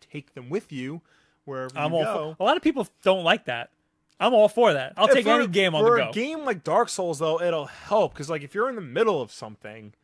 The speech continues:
Speaker 1: and, like, you gotta go somewhere, you can now take it with you and complete it on your bus ride or your train ride
Speaker 2: Pe-
Speaker 1: or your plane ride.
Speaker 2: People are saying, like, that's not a game where you can, like, like, if you're on, if you're in a car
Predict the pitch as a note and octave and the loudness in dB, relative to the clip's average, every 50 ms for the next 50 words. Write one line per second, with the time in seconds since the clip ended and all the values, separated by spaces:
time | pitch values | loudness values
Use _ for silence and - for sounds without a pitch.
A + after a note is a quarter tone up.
0 | _ _ _ _ _ - D3+ C#3+ C#3+ C#3+ C3+ B2+ A#2+ _ _ - B2 A#2 B2+ D3+ | _ _ _ _ _ -10 -10 -8 -8 -8 -10 -10 -12 _ _ -20 -20 -18 -16 -14
1 | E3+ E3 G3+ G3 F3+ F3 D#3+ D3+ C3 D3+ D#3+ E3 E3 E3+ D#3+ D3+ C3+ - - C#3 | -6 -2 0 0 0 0 -2 -4 -4 -2 0 2 2 2 0 -2 -6 -10 -12 -12
2 | B2 A#2 A2+ A2 A2+ A2+ A#2+ C3+ C#3 C3 C#3 C3+ C#3 C#3+ C#3+ C#3 B2+ - D3+ C3 | -12 -12 -12 -14 -12 -12 -12 -12 -12 -14 -12 -10 -8 -6 -6 -8 -8 -10 -12 -14
3 | - A#2+ B2+ E3 F3 - _ C#3 C3 B2 B2 B2 B2+ B2+ A#2 C3 B2 - - D3 | -14 -14 -12 -12 -12 -12 _ -14 -14 -12 -12 -12 -14 -16 -18 -20 -20 -16 -14 -12
4 | C#3 C3 B2+ B2+ B2+ B2+ C3+ C#3 - A3 A#3+ G3+ - - - D#3 C3+ A#2+ A#2 A#2 | -10 -10 -10 -10 -12 -12 -14 -8 -2 -2 -2 -2 -2 -6 -8 -6 -6 -6 -6 -8
5 | B2 B2+ D3 D#3 C#3+ - A#3+ B3 A#3+ A3 G3+ E3 D3 C3 B2 A2+ A2+ B2 A#2+ - | -10 -12 -12 -14 -14 -12 -10 -10 -10 -10 -10 -8 -6 -6 -6 -6 -6 -6 -6 -6
6 | B2+ C3+ C3 _ _ _ _ _ - - - B3 B3 A#3+ A3+ F#3+ D#3+ C#3 B2 A2 | -6 -8 -12 _ _ _ _ _ -18 -6 -2 -2 -2 -2 -2 -6 -6 -8 -8 -8
7 | A2+ A2+ A2 - _ _ - G3 F#3+ - F#3+ F#3 E3+ E3+ - - F3 D#3+ D3+ D3 | -10 -14 -18 -20 _ _ -10 -10 -8 -4 -2 -2 -2 -2 -4 -4 -2 -2 -2 -2
8 | C#3+ C#3+ C#3 C3 B2 C3 C#3 C3 C3+ - - D3 D3 C#3+ C3 B2+ C3 B2+ B2 C3+ | -4 -8 -10 -10 -8 -6 -4 -4 -4 -6 -10 -10 -10 -8 -8 -10 -12 -12 -10 -10
9 | C3 C3 C3+ C3+ C3+ C3 C3 B2+ A#2+ B2 B2 B2 B2+ B2 - - C#3 B2+ B2 B2 | -8 -8 -8 -12 -14 -14 -14 -14 -14 -14 -14 -14 -16 -16 -16 -16 -16 -16 -16 -16
10 | A#2+ A#2 A#2+ A#2 A2+ A#2 - _ - _ _ _ _ _ _ _ _ _ _ _ | -14 -12 -12 -12 -14 -16 -18 _ -20 _ _ _ _ _ _ _ _ _ _ _
11 | - D#3+ D3 C3+ - - C3 C3 C3 C3+ C3+ C3 C3+ B2+ - - _ _ - D#3+ | -18 -16 -16 -14 -14 -12 -10 -8 -6 -6 -6 -8 -8 -12 -16 -20 _ _ -14 -14
12 | C#3+ - D#3+ D#3 D3+ D3 C#3+ - - - D3 B2+ A#2 A2+ A2+ - | -8 -6 -4 -4 -2 -4 -6 -8 -8 -8 -8 -6 -6 -8 -12 -14